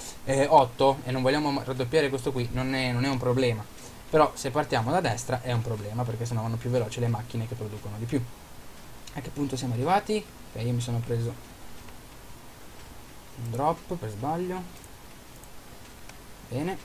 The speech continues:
penso che abbiamo finito. Nove nove nove, perfetto. Quindi in questo caso ci ha fatto tutti e tre già i dust. Poi ovviamente possiamo fare un sistema anche per spegnere, non ci sono problemi. Eh, poi queste cose qua si vedranno, perché nel prossimo video io questo,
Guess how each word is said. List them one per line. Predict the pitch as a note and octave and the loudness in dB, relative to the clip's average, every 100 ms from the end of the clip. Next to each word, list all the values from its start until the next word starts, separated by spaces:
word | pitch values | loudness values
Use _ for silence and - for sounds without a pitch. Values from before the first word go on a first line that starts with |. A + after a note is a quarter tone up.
| - | -4
penso | E3+ B2 B2+ | -2 0 0
che | |
abbiamo | A#2 A2 | 0 -2
finito. | A#2 D3+ A#2+ A2+ - - - - - - - - - - | -2 -2 -2 -4 -8 -12 -14 -14 -14 -14 -14 -14 -14 4
Nove | D#3+ E3+ | 6 8
nove | F3 E3 | 6 4
nove, | A#2+ G#2+ - | 0 -2 -2
perfetto. | - F3+ - G#2+ - C3+ - - | 4 4 4 -4 -4 -6 -6 4
Quindi | F#3+ D3+ | 6 6
in | E3 | 6
questo | G3+ A#3+ | 6 8
caso | A#3 C3+ D3+ | 8 8 6
ci | F#3 | 4
ha | |
fatto | F3 B2+ A#2+ E3+ | 4 4 2 -2
tutti | G3 F3+ | 2 6
e | G3+ | 6
tre | C#3 B2+ | 6 2
già | B2+ C3+ | 4 4
i | C3+ | 4
dust. | B2 G#2+ A2+ - C3 | 0 2 0 -2 2
Poi | C#3 | 4
ovviamente | B2 B2+ B2 A#2+ | 4 4 0 -2
possiamo | A2+ A#2 | -2 -2
fare | A#2 | -2
un | A#2 | -2
sistema | A#2+ A#2+ A2+ | -4 -2 -2
anche | A2 A2+ | -4 -6
per | A#2 | -6
spegnere, | A2+ - A2+ C3+ B2+ A#2 - - - - - | -6 -4 -2 0 0 -2 -4 -10 -14 -12 -8
non | A2 | -6
ci | - | -4
sono | B2 A#2 | -2 -2
problemi. | A2+ A2 A2+ G#2 A#2 - - - | -2 -2 -2 -4 -8 -12 -14 -8
Eh, | G#2 G2+ G#2 | -4 -4 0
poi | B2+ | 0
queste | A#2+ A#2+ | 0 0
cose | A#2 A2+ | 2 2
qua | A#2+ A#2+ | 2 0
si | - | 0
vedranno, | A#2+ A#2+ A#2 A2 A2 | 2 4 4 2 -4
perché | A#2+ A#2+ | -4 -2
nel | A#2 | -2
prossimo | A2+ D3 - D3 | 0 0 2 2
video | D#3+ G3 F#3+ - | 4 6 6 6
io | D3 B2 | 4 4
questo, | A#2+ F#3+ F#3 E3+ D#3 | 6 4 6 6 4